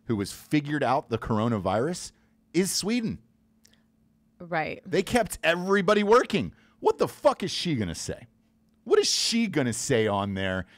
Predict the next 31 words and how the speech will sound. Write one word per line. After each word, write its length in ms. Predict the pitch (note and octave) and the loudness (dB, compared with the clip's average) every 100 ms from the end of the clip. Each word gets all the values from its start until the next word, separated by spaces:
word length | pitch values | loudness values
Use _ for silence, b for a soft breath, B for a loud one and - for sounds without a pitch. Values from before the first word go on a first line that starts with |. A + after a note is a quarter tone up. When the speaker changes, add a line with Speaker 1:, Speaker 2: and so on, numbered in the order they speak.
| b | b
Speaker 1:
Their 120 | B2 | -8
little 200 | B2+ C#3+ | -2 -4
fucking, 500 | A2+ - D#3+ C#3 G2 - b b - | -4 -4 -2 -2 -8 -12 b b -18
mm, 580 | E3+ E3 D#3 C#3+ C#3+ C3 C3+ | -16 -16 -18 -16 -12 -6 0
mashed 340 | C#3 A#2 - | 2 0 0
up 120 | C3 - | -2 -2
face. 560 | - C#3+ A#2 - - - b b b | 0 2 2 -4 -8 -14 b b b
What 140 | B3 | -2
are 40 | C4 | 0
you 100 | C4 | 2
gonna 180 | A3 | 2
say 200 | F3 E3+ | 4 4
about 180 | D3 C3+ | 4 4
the 60 | - | 2
coronavirus? 640 | - B2+ A#2 G#2 G2+ E2+ | 2 4 4 4 4 2
That 140 | A2 - | -4 2
everyone 500 | D3 D3+ F#3 F3 E3+ | 4 4 4 4 2
went 160 | D#3+ | -2
to 100 | - | 0
work 220 | B2+ C3 C#3+ | 2 2 2
in 100 | D3 | -4
Sweden 320 | - C3+ D#3 | 0 0 0
except 300 | - C3+ - | -2 -2 -2
for 120 | B2 | -2
old 200 | A2+ B2+ | 0 0
people 320 | B2 D3+ E3+ D#3 | 0 -4 -2 -2
and 100 | G2 | -2
people 240 | A#2 A2+ | -2 -2
with 80 | F#2+ | -2
respiratory 480 | G2 G#2 - D3+ E3 | -2 -6 -6 -6 -4
problems? 500 | E3+ F3+ A#3 B3+ | -4 -6 -6 -12